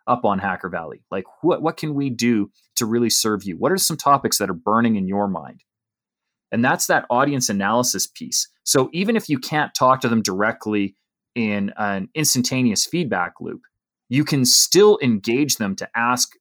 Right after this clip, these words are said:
for their information. Because if you're addressing it up front, "Hey, what would you like to hear?" And then you have somebody say, "Well, we really want to learn about the newest advances in blockchain and how that's helping, uh, cybersecurity, or what are the breaches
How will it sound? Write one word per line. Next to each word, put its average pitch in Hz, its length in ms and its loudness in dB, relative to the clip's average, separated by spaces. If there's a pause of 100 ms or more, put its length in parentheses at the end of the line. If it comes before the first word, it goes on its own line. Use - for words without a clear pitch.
(140)
for 117 180 4
their 104 220 2
information. 104 720 -4
Because 107 260 -4
if 107 140 -8
you're 113 120 0
addressing 135 380 -2
it 123 80 0
up 101 160 -4
front, 123 420 -2 (320)
"Hey, 127 300 0 (220)
what 139 320 4
would 139 200 4
you 139 140 6
like 131 220 6
to 107 80 0
hear?" 107 420 2 (160)
And 117 140 4
then 120 120 4
you 117 120 2
have 113 480 2
somebody 120 320 2
say, 117 240 2
"Well, 104 420 2 (720)
we 139 140 4
really 147 200 6
want 127 240 6
to 117 220 4
learn 120 380 4
about 110 340 2
the 107 60 -2
newest 107 320 2
advances 104 440 -2
in 92 120 -6
blockchain 104 580 0
and 95 80 -6
how 104 180 0
that's 104 280 0
helping, 110 400 0 (320)
uh, 98 240 2
cybersecurity, 113 800 2
or 95 120 -2
what 117 220 0
are 120 80 4
the 110 120 -2
breaches 127 720 0